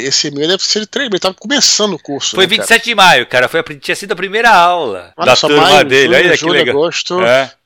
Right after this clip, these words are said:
Speaker 1: São quase, tô, três meses, que eu falei,
Speaker 2: É,
Speaker 1: exatamente.
Speaker 2: exato, exato.
Speaker 1: Fala aí, cara, mas
Speaker 2: Cara, foi muito legal. Cara, assim, na verdade, o, o curso de contos foi, esse aí foi o primeiro, né? Foi a primeira turma que eu fiz do curso
Speaker 1: Uhum.
Speaker 2: de contos. Por falar nisso, Dudu,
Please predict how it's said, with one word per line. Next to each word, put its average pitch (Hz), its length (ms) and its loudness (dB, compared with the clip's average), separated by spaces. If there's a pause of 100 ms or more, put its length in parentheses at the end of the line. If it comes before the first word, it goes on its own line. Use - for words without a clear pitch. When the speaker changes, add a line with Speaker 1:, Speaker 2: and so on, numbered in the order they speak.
(160)
Speaker 1:
São 160 120 -8
quase, 147 340 -4
tô, 135 140 -2
três 175 320 0
meses, 139 420 -2
que - 80 -14
eu 135 60 -8
falei, 185 220 0
Speaker 2:
É, 113 180 -8
Speaker 1:
exatamente. 127 100 -6 (480)
Speaker 2:
exato, - 40 -8
exato. 120 520 -2
Speaker 1:
Fala 180 160 2
aí, 214 140 2
cara, 110 260 -8
mas 123 240 -12
Speaker 2:
Cara, 185 340 6
foi 147 140 -4
muito 175 240 -6
legal. 123 360 4 (200)
Cara, 110 300 2
assim, 101 400 -12
na 127 100 -4
verdade, 170 720 -4
o, 143 640 -8
o - 20 -18
curso 151 260 -14
de 135 80 -18
contos 165 280 -12
foi, 165 80 -12
esse 151 160 -6
aí 156 40 -4
foi 156 160 -8
o 139 60 -8
primeiro, 143 540 -10
né? 131 120 -10
Foi 117 120 -12
a - 20 -12
primeira 131 320 -4
turma 147 480 -10
que - 80 -14
eu 98 60 -12
fiz 110 340 -16
do 107 100 -18
curso 113 200 -12
Speaker 1:
Uhum. 117 60 -12
Speaker 2:
de 156 80 -12
contos. 160 300 -12
Por 208 140 -10
falar 175 320 -2
nisso, 190 300 -10
Dudu, 117 420 -10